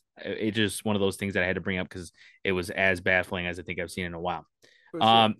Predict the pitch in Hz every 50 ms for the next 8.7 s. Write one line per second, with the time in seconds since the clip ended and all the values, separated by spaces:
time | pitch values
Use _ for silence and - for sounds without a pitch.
0 | _ _ _ - 117 - 143 135 127 127 113 - _ _ _ _ _ _ - 139
1 | - 185 175 143 127 117 - 139 123 123 143 127 117 117 113 110 120 139 139 135
2 | 127 131 120 - 131 117 113 120 123 113 117 113 113 107 95 95 117 120 120 -
3 | - 117 107 107 104 110 113 110 113 101 - - 107 104 101 104 113 117 113 104
4 | - - - _ - 123 107 110 104 - - 127 151 160 139 123 120 107 98 98
5 | 98 95 92 90 90 87 - 107 104 95 110 101 98 95 101 104 - 110 98 -
6 | - 107 101 95 95 101 104 101 101 101 - _ - - - - - _ - 110
7 | 107 104 104 98 - - 110 - 123 120 117 107 101 113 123 123 117 117 113 117
8 | 113 107 104 113 107 104 104 - 113 107 101 104 104 104